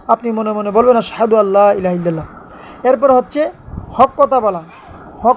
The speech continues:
কথা বলবেন সবসময়। এরপর হচ্ছে লোভ ত্যাগ করা,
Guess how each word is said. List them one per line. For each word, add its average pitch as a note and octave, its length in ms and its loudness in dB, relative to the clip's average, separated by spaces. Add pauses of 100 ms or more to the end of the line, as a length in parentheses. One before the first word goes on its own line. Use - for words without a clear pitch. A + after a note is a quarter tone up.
কথা C4 200 2
বলবেন A#3 280 0
সবসময়। F3+ 480 -8 (460)
এরপর A#3+ 300 2
হচ্ছে C#4 400 -2 (600)
লোভ B3 380 2 (140)
ত্যাগ C4+ 240 0
করা, G#3 260 0